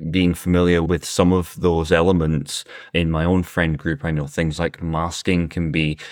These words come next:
a real challenge for people who are having to integrate back into the office environment. And on the flip side of that, there's been that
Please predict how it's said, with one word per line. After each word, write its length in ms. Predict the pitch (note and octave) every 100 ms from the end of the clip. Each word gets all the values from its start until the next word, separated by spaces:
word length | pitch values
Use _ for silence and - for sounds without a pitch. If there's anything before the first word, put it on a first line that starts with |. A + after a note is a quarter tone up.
| -
a 80 | F2+
real 240 | E2+ E2 D#2
challenge 520 | - F2+ F2+ F2+ -
for 100 | E2
people 320 | E2+ D2+ E2+
who 140 | D#2
are 100 | E2
having 340 | D#2 E2+ E2+ D#2+
to 120 | E2
integrate 440 | D#2+ D#2+ - C#2+
back 260 | - D2+ -
into 280 | D#2 D2+ D2+
the 120 | D#2
office 400 | D2+ - D2+ -
environment. 720 | D2 D#2 F#2+ A2 F2 D2 D2 - - -
And 180 | - F2+
on 120 | F#2+ F#2+
the 80 |
flip 340 | E2+ - G2 -
side 300 | - F2 D#2+
of 160 | D#2 -
that, 340 | B2+ D#2+ -
there's 260 | F2 E2 -
been 360 | F#2 F2+ E2+
that 340 | D#2+ D#2+ D#2+